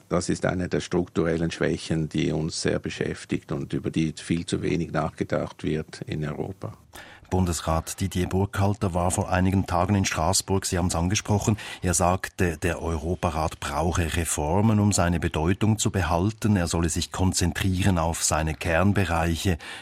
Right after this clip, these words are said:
Speaker 2: Menschenrechte, Rechtsstaatlichkeit und Demokratie. Pflichten Sie dem bei, Andreas Groß?
Speaker 1: Na, das ist ein alter Hut. Das wird schon lange gemacht. Äh, auch Schweizer, Herr Stutmann, ein Diplomat, hat, äh,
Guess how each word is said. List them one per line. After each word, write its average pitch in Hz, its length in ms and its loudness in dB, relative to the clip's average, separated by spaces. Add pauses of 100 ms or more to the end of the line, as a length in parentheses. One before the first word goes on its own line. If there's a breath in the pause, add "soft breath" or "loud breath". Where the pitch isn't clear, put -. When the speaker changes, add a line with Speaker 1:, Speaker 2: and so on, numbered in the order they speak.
Speaker 2:
Menschenrechte, 87 1040 2
Rechtsstaatlichkeit 82 1300 0
und 82 260 0
Demokratie. 85 720 0 (400 loud breath)
Pflichten 90 380 2
Sie 85 140 0
dem 76 280 0
bei, 71 300 -2 (100)
Andreas 104 360 0
Groß? 110 320 -4 (600)
Speaker 1:
Na, 98 140 2
das 87 160 -2
ist 90 160 -2
ein 82 140 0
alter 80 340 -2
Hut. 90 380 -2
Das - 180 -8
wird 90 220 0
schon 98 100 0
lange 87 300 2
gemacht. 85 560 -2
Äh, 85 320 -2 (100)
auch 85 220 0
Schweizer, 82 560 0
Herr 80 160 0
Stutmann, 80 500 -2
ein 78 100 -4
Diplomat, 80 680 -2
hat, 78 240 -2
äh, 80 220 0